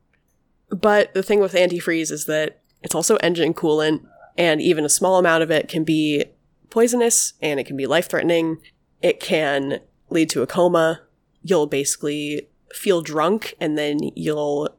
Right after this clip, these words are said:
start having, like, convulsions. It's just, it's, it's, it's not good. Um, <laughs> but he continued to drink it with no problems.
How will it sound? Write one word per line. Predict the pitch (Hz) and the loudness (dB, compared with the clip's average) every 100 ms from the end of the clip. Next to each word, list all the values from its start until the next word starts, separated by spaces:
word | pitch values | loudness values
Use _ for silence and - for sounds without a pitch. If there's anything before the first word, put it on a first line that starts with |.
| _ _ _ - | _ _ _ -2
start | - - | 0 0
having, | 160 151 151 | -2 -2 -2
like, | 135 | -4
convulsions. | - 139 175 196 190 170 156 | -8 -2 0 2 2 0 0
It's | - - | -2 -2
just, | - 202 - - | 0 2 2 0
it's, | 226 - - _ - | -4 -4 -12 _ 0
it's, | 440 - - | 0 0 -6
it's | - - 180 | -4 -2 -4
not | - | -4
good. | - - - - - - _ | -8 -14 -20 -20 -20 -20 _
Um, | - 190 175 175 208 - - _ | -4 0 0 0 -2 -6 -10 _
<laughs> | _ _ - | _ _ -2
but | 254 220 208 _ - - _ _ _ _ | 2 2 -2 _ -20 -20 _ _ _ _
he | - 208 | -2 2
continued | 190 190 170 185 | 0 0 2 4
to | 202 | 2
drink | 196 175 | 2 0
it | 190 | -2
with | 185 | -2
no | 160 | -4
problems. | 143 - 190 180 165 170 - - | -4 0 2 2 2 0 -2 -2